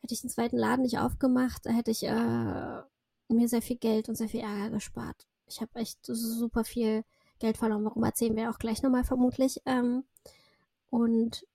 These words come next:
ja, also viele, ich wüsste gar nicht, wo ich anfangen soll, aber es ist halt keine Option. Man darf sich drüber ärgern, glaub ich, man muss es sogar und es reflektieren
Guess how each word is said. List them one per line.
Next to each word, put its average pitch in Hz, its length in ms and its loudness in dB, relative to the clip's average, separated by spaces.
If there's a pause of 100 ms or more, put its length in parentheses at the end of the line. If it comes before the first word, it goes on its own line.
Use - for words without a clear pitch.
(1200)
ja, 220 420 0
also 220 400 0 (600)
viele, 277 520 4
ich 226 140 -4
wüsste 226 180 -6
gar 214 100 -2
nicht, 220 160 0
wo 233 40 -4
ich - 100 -6
anfangen 226 300 -2
soll, 214 180 -2
aber 214 220 -2
es 220 140 0
ist - 160 -4
halt 220 160 -4
keine 220 240 -2
Option. 220 520 0 (1400)
Man 226 180 2
darf 202 220 -2
sich - 180 -2
drüber 294 220 -4
ärgern, 285 340 0
glaub 294 260 0
ich, 302 120 -4
man 226 120 2
muss 240 180 2
es 294 120 0
sogar 277 400 -4 (720)
und 220 140 0
es - 140 -6
reflektieren 247 760 -4